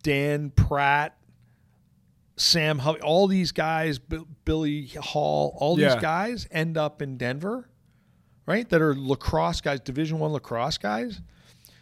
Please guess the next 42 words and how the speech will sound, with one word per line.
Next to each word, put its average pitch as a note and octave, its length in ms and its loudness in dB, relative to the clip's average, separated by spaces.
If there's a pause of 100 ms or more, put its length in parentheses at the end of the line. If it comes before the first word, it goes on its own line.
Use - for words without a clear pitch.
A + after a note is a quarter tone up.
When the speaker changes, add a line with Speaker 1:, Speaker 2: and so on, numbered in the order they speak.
(300)
Speaker 1:
There's C3+ 120 -8
this D#3+ 140 -2
team G3+ 240 2
called D#3 200 -4
the C3+ 60 -10
Denver B2+ 280 -4
Rifles. - 580 -4 (320)
They C#3 140 0
got C3+ 200 -2
recruited F3 460 -2
to A#2+ 40 -10
come D3+ 240 -8
out C#3+ 120 -4
and C#3+ 100 -16
play A#2 500 -6
on C3 180 -8
this C3+ 140 -6
pro - 380 2
team. G2+ 280 -12 (120)
And D3 120 -2
it D#3 40 0
Speaker 2:
Right. B2+ 120 4
Speaker 1:
lasted, E3 520 -4 (320)
I C#3 60 -8
wanna G3+ 240 -2
say, D3 200 -4
I C3+ 80 -4
don't F#3+ 140 0
know D#3 120 0
the B2+ 80 -4
whole A2+ 160 -4
story. B2 340 -2
Peter D#3+ 240 0
Schaefer B2 340 -2
is G#2+ 80 -12
another A2+ 300 -6
great, A#2 340 -6 (260)
um, A2 360 -8
interview C3 320 -2
you C3+ 140 0
should B2 200 -4
get C#3 340 -4